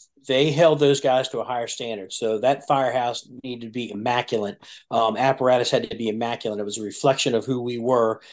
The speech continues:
uh, in, in the, in the Prince George's County Fire Department as firefighters,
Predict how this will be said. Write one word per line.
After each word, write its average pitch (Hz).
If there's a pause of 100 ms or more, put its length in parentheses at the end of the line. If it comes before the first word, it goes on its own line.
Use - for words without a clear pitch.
(140)
uh, 107
in, 127
in 135
the, 131
in 135
the 131
Prince 143
George's 127
County 127
Fire 123
Department 120
as 139
firefighters, 135